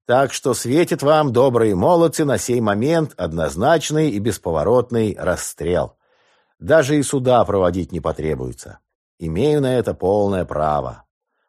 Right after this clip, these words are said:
Обстановка у нас самая, что ни на есть, боевая. До линии фронта три километра. Так что по уставу можно вас всех поставить к стенке». Мы все подавленно молчали.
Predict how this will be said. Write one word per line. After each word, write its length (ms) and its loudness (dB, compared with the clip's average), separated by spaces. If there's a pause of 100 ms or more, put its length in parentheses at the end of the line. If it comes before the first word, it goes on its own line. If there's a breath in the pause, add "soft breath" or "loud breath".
(120)
Обстановка 680 -2
у 20 2
нас 160 0
самая, 460 4
что 160 -6
ни 60 -2
на 100 0
есть, 260 0
боевая. 800 2 (400)
До 140 -2
линии 280 0
фронта 440 0
три 200 0
километра. 760 0 (500)
Так 220 -4
что 180 -6
по 180 -8
уставу 460 2
можно 340 0
вас 200 0
всех 340 0
поставить 480 -2
к 60 -14
стенке». 560 -8 (1040)
Мы 120 -2
все 240 -4
подавленно 560 -2
молчали. 720 -8